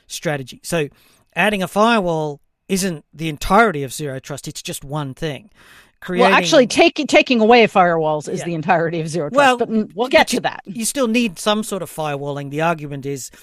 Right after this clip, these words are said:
Speaker 1: not a hardware firewall, it's probably a software firewall, and you're probably sending your content, directing your content into a cas B,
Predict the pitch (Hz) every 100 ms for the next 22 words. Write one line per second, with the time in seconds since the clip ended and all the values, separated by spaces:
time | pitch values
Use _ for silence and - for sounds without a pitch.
0 | _ - 160 147 185 202 156 139 156 143
1 | 139 139 - 175 151 139 - 156 156 139
2 | 143 139 135 131 131 127 _ _ - 165
3 | - 202 185 - 185 180 160 147 - 156
4 | 147 143 131 147 151 165 - 151 131 151
5 | 143 139 - 143 139 139 131 - 151 131
6 | 123 147 143 135